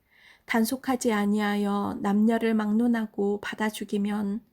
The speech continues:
그 소는 돌로 쳐 죽일 것이고 임자도 죽일 것이며, 만일 그에게 속죄금을 부과하면 무릇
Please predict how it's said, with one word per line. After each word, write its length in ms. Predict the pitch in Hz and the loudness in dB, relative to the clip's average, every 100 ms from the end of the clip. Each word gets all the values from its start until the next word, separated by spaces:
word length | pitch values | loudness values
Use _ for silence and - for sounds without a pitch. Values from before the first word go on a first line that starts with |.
| _ - - _ | _ -20 -20 _
그 160 | - | 0
소는 420 | 226 - 240 226 226 | 0 4 2 2 0
돌로 360 | 240 240 240 | 2 2 0
쳐 220 | - 233 | -2 -4
죽일 340 | 220 - 226 226 | -4 -2 -2 -2
것이고 800 | 220 214 214 202 202 202 214 - _ - - | -4 -6 -8 -2 0 0 -2 -8 _ -20 -10
임자도 680 | - 226 233 220 208 196 202 | 2 4 4 0 0 0 0
죽일 340 | - 220 220 | -4 -2 -2
것이며, 720 | - 214 - 196 196 202 202 247 _ _ _ _ _ | 0 -4 -4 -2 -2 -2 -6 -10 _ _ _ _ _
만일 360 | 220 220 226 | 2 4 2
그에게 480 | 226 233 220 220 220 | 2 2 2 2 0
속죄금을 680 | 226 262 - 269 254 233 220 | -2 -6 -6 -4 0 0 0
부과하면 960 | - 220 240 226 208 202 202 202 208 247 _ _ _ | -4 -6 -2 -2 0 -2 -2 -4 -6 -10 _ _ _
무릇 420 | - 208 202 196 | -2 2 2 0